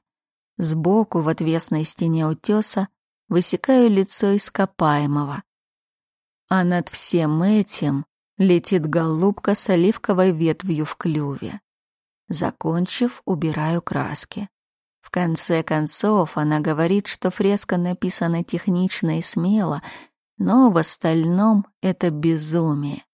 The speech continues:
слишком много деталей, какое-то нагромождение всего. При этом внутренний мир человека не отражен, ни намека на сумятицу духа.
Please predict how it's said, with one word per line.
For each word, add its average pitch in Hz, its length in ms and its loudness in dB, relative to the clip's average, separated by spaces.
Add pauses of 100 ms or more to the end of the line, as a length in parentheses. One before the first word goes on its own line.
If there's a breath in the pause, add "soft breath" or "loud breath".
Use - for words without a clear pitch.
(140)
слишком 185 760 0
много 151 280 0
деталей, 151 760 -2 (320)
какое-то 214 440 2
нагромождение 165 1040 0
всего. 147 580 -6 (1040)
При 165 220 -2
этом 170 320 0
внутренний 156 600 0
мир 160 220 -2
человека 160 640 -2
не 160 160 0
отражен, 160 760 -2
ни 156 100 -2
намека 156 580 -2
на 147 140 -2
сумятицу 151 720 -4
духа. 160 520 -2